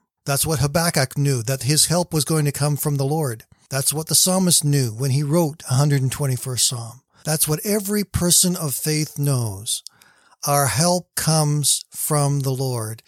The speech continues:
It doesn't come from anywhere else. We will live when we trust in God. We will see answers. We will have hope. We will have strength. And just like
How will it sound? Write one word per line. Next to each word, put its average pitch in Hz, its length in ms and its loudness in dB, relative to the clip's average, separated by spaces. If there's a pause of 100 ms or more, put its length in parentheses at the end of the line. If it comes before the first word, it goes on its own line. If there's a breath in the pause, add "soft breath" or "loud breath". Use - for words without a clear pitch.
(160 soft breath)
It 143 140 -10
doesn't 175 320 2
come 170 320 0
from 123 240 -2
anywhere 123 320 0
else. 120 500 -4 (540 soft breath)
We 196 180 4
will 180 500 2
live 143 640 0 (160)
when 143 160 0
we 123 140 0
trust - 340 -2
in 120 120 -4
God. - 420 -12 (320 soft breath)
We 156 100 4
will 156 180 6
see 190 360 4
answers. 135 600 0
We 135 120 0
will 131 160 0
have 135 260 0
hope. 147 400 0
We 131 100 2
will 123 140 -2
have 117 240 -2
strength. 131 480 -6 (420 loud breath)
And 151 220 2
just 220 380 2
like 202 400 0